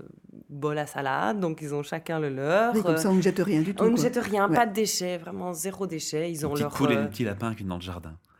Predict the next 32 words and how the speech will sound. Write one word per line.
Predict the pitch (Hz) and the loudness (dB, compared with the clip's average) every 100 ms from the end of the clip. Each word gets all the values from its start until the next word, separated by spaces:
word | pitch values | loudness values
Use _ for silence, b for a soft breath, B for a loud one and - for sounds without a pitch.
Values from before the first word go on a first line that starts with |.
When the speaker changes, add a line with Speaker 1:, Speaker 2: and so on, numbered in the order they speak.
| - | -6
Speaker 1:
Ouais, | 202 | 0
ouais, | 427 494 523 453 | 2 4 4 6
ils | 240 | 6
ont | 226 | 4
leur | 226 | 4
bouteille, | 196 220 226 240 240 226 | 2 2 4 4 4 2
euh, | 214 208 208 202 202 | 2 2 2 2 0
thermo | 214 180 196 196 208 208 202 185 185 | -2 -2 0 2 4 2 2 0 -4
pour | 185 | -2
le, | 180 165 160 | -2 -2 -4
pour | 175 | -2
les | 160 | 0
soupes, | - - 339 | 0 0 -2
et | 285 | -2
cetera, | 196 208 254 381 | -2 -2 -4 -6
puisqu'on | 226 - 165 | -10 -12 -12
fait, | - 160 | -10 -10
on | 156 | -10
fait | - 143 | -12 -14
des | 127 | -14
soupes, | - - 214 190 | -14 -10 -10 -12
on | 139 | -18
fait, | - 127 135 | -18 -18 -16
voilà, | 143 165 147 | -14 -14 -14
on | |
fait | 139 143 131 | -16 -16 -14
un | 135 - - - - | -16 -18 -18 -18 -10
Speaker 3:
Waouh. | 73 190 | 2 6
Speaker 2:
Comme | 226 | 6
à | |
la | 208 190 | 6 4
maison, | 175 165 | 4 2